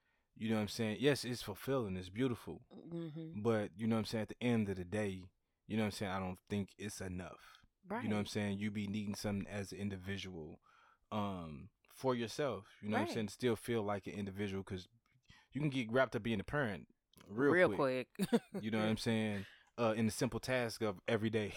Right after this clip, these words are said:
Speaker 1: <laughs>
Speaker 2: Yeah.
Speaker 1: life.
Speaker 2: Yeah.
Speaker 1: Um, but when you do have that passion for something and you get to explore that and get to put that energy and time into that, it's rejuvenating you.
Speaker 2: Right.
Speaker 1: You know what I'm saying? It can help you become a better parent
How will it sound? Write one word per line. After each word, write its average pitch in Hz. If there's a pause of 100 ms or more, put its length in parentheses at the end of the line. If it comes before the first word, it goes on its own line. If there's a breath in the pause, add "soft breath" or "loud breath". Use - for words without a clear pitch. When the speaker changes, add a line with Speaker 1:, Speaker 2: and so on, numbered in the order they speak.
Speaker 1:
<laughs> 117
Speaker 2:
Yeah. 139
Speaker 1:
life. 135 (120)
Speaker 2:
Yeah. 131
Speaker 1:
Um, 104
but 104
when 113
you 113
do 123
have 117
that 107
passion 117
for -
something 104
and 101
you 101
get 104
to 92
explore 117
that 95 (420 soft breath)
and 104
get 104
to -
put 110
that 104
energy 104
and 87
time 104
into 104
that, 92 (120)
it's 113
rejuvenating 98
you. 82 (120)
Speaker 2:
Right. 185
Speaker 1:
You 107
know 110
what 110
I'm 107
saying? 110
It 113
can 113
help 127
you 123
become 156
a 104
better 101
parent 104